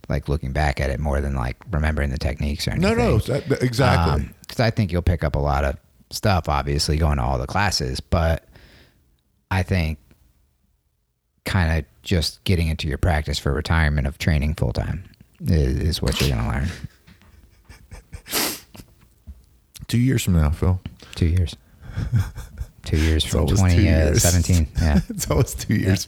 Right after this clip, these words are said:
Speaker 1: Yeah.
Speaker 2: from now. <laughs> Um, yeah, so I'm, I'm, I'm looking forward to the adventure.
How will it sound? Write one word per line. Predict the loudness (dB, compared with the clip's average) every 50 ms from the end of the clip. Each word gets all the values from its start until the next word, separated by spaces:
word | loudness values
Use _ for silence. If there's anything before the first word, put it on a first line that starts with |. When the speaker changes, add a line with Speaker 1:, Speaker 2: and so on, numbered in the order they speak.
| -2
Speaker 1:
Yeah. | -2 -2 -2 -2 -6 _ _ _ _ _ _ _ 0
Speaker 2:
from | 0 0 0 0 -4 -8 -14 -18 -20 -20 -20 -16 -6 -2 0 2 2 2
now. | 2 2 0 0 -2
<laughs> | -2 -4 -4 -4 -6 -10 -14 -14 -16 -8 -2
Um, | 0 2 2 4 4 2 2 0 0 -2 -6 -10 -16 -20 -20 _ -20 -20 -20 -20 -20 -20 -10 -2
yeah, | 0 0 2 2 0
so | -2 -2 0 0 2 2
I'm, | 0 -2 -2
I'm, | -2 -2 0 0 0 -2 -4 -4
I'm | -4 -4 0 0
looking | 0 0 0 0 -2
forward | -2 0 0 2 2 2
to | 2
the | 2 2 2
adventure. | 2 2 0 0 0 0 2 2 2 0 0